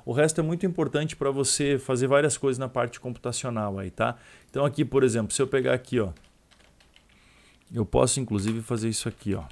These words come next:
Fazer a conta direto aqui, sem ser com a variável. Cinco, resto da divisão por dois, percenti, ó. Ó,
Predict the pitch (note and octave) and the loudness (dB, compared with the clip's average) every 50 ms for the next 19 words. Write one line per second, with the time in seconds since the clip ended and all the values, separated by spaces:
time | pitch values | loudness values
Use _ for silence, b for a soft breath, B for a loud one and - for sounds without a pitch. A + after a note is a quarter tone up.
0 | - - - - - - - - - - - - - - _ - - - G#2 G2 | -18 -20 -20 -20 -20 -20 -20 -20 -20 -20 -20 -20 -20 -20 _ -16 -8 -8 -4 0
1 | G#2+ A2+ G#2+ - - A2+ A2+ A2 A#2 G#2+ G2+ G#2+ G#2 A2+ A#2+ - - F#2 - - | 0 -2 -2 -2 -6 -6 -4 -4 -6 -4 -2 -2 -2 -2 -4 -4 -6 -10 -8 -6
2 | G#2 F#2 - - - A2 A2 - - A2 - - A2+ G#2+ A2+ A2+ A2 A2 G#2+ G2+ | -6 -6 -6 -6 -4 -4 -4 -4 -4 -4 -2 -2 -2 0 0 2 4 4 4 4
3 | F#2+ F2+ F2 F2+ D#2+ - b b b b b b b b b b b - - - | 2 2 -2 -6 -8 -8 b b b b b b b b b b b -12 -10 -6
4 | - B2 B2 A#2+ - - - - - G#2+ G#2+ G2 G#2+ G2+ G2 G2 G2+ F#2 G2+ G2+ | -4 -4 -4 -4 -6 -12 -16 -6 -4 -4 -2 -2 -2 -4 -4 -4 -4 -4 -4 -4
5 | G2+ F#2+ - G#2 G#2 F#2+ G2 G2+ G#2 A#2 A#2+ A#2 - - - - - - _ _ | -4 -4 -6 -8 -6 -4 -4 -4 -2 -2 -4 -4 -6 -8 -10 -12 -16 -20 _ _
6 | _ _ - - - _ - _ _ _ _ _ _ _ _ _ _ _ - - | _ _ -20 -20 -20 _ -20 _ _ _ _ _ _ _ _ _ _ _ -20 -20
7 | - - _ - - - - - _ - G2+ F#2+ - - A#2+ A2 A2 G#2+ - - | -20 -20 _ -20 -18 -16 -16 -8 _ -4 -2 0 0 -2 0 -2 -4 -4 -6 -10
8 | G#2+ G#2+ G#2 F#2+ F2+ - - - - _ _ - - - _ _ _ _ _ b | -8 -8 -8 -8 -10 -12 -16 -18 -18 _ _ -16 -16 -16 _ _ _ _ _ b
9 | b b b b b b b b _ _ - G#2+ G#2+ | b b b b b b b b _ _ -14 -12 -12